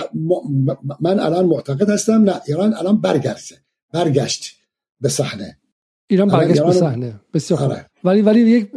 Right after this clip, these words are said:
Speaker 2: فاصله زمانی طول کشید که در واقع
Speaker 1: طول کشید.
Speaker 2: خلا-، خلأ سلیمانی به ایران ضربه زد. بریم سر سوالات بعدی. بذارید من اگه می‌شه خلاصه بیایم و به مرحله به مرحله برسیم. پس شما معتقدید که سلیمانی در دوره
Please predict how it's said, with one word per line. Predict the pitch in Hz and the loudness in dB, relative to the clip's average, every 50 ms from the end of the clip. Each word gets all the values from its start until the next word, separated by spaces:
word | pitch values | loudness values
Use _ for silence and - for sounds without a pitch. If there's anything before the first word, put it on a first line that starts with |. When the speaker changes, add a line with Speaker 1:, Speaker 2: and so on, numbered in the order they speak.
| 226 175 | -12 -8
Speaker 2:
فاصله | - - 190 175 - - 175 185 180 | -2 -2 -2 0 0 0 2 2 2
زمانی | 175 160 175 175 170 175 170 170 196 226 | 2 2 0 0 2 2 2 4 4 2
طول | 202 - - 247 202 | 2 4 4 4 4
کشید | - 180 160 - - 156 139 - | 4 2 0 0 0 -2 -2 -2
که | - - 165 156 156 | -2 0 2 2 2
در | 147 | 2
واقع | 135 143 135 143 170 175 175 | 2 0 0 0 2 4 4
Speaker 1:
طول | 220 - | 4 4
کشید. | - - 143 139 135 127 | 4 0 0 0 0 0
Speaker 2:
خلا-، | 113 170 180 185 202 214 | 0 2 2 2 2 0
خلأ | 180 - - 175 180 185 202 202 | -2 -4 -2 0 2 4 4 2
سلیمانی | 185 - 190 180 175 170 170 170 180 | 2 2 2 2 2 2 2 2 2
به | 180 180 | 2 2
ایران | 160 156 160 165 160 | 2 2 2 2 2
ضربه | 156 143 139 131 | 0 0 0 -2
زد. | 127 120 127 180 - | -2 -4 -4 -2 0
بریم | 294 330 349 349 - | 2 2 2 0 -2
سر | - - 294 311 | -4 -2 0 0
سوالات | 254 - 254 233 214 226 220 | 0 0 2 2 2 2 2
بعدی. | 247 226 214 180 156 160 - _ _ _ _ _ _ _ - | 2 2 0 0 0 -2 -6 _ _ _ _ _ _ _ -2
بذارید | 311 339 359 330 | 0 2 2 2
من | 330 311 302 - - _ _ - | 2 0 0 -4 -10 _ _ -6
اگه | 254 214 220 220 | -4 -2 -2 0
می‌شه | 208 - 269 277 - _ _ _ _ _ - 247 | 0 -2 -2 -4 -6 _ _ _ _ _ -12 -4
خلاصه | - 214 220 208 180 - - 247 | -2 0 0 0 0 -2 -4 -4
بیایم | 202 220 226 233 220 208 | -2 0 0 0 0 2
و | 202 202 190 190 | 0 0 0 0
به | 180 - 180 175 170 165 170 175 - 175 | -2 -2 0 0 0 -2 -4 -6 -8 -6
مرحله | 147 165 170 147 139 165 | -4 -4 -2 -2 -2 -2
به | 180 175 | -2 -2
مرحله | 175 160 147 160 | -2 0 0 -2
برسیم. | 160 160 143 - - 151 | 0 -2 -4 -4 -2 -4
پس | 190 190 | -4 -2
شما | - - 285 | 0 0 2
معتقدید | 277 277 226 - 226 233 247 262 240 | 2 2 2 2 0 0 0 0 -2
که | - - 269 247 214 _ _ _ _ - | 0 0 -2 -2 -2 _ _ _ _ -20
سلیمانی | - - - 214 214 214 208 208 233 254 | -8 0 2 4 4 4 4 4 2 2
در | 254 233 | 2 0
دوره | 190 165 160 175 202 202 190 226 254 247 220 180 147 | 0 -2 0 2 4 4 4 4 2 2 2 2 0